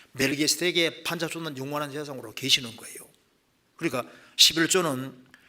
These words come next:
율법에 속한 것이 아닙니다. 자, 율법이 있기 전에도 십일 조를 했고 그리고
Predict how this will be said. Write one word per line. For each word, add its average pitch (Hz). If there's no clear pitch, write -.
율법에 151
속한 139
것이 131
아닙니다. 113
자, 123
율법이 156
있기 170
전에도 170
십일 151
조를 151
했고 -
그리고 131